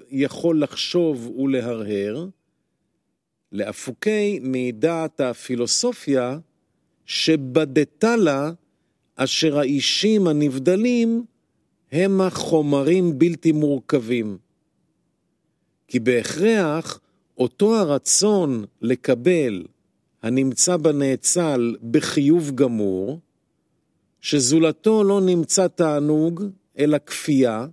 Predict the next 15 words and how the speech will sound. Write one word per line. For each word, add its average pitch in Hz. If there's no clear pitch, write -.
ובלי 135
יחס 180
הרגש 143
של 131
עונג, 110
הוא 131
לא 196
היה 143
בעצמותו 131
יתברך. 117
ועל 120
זה 196
שורה 151
השם 160
הנאצל, 123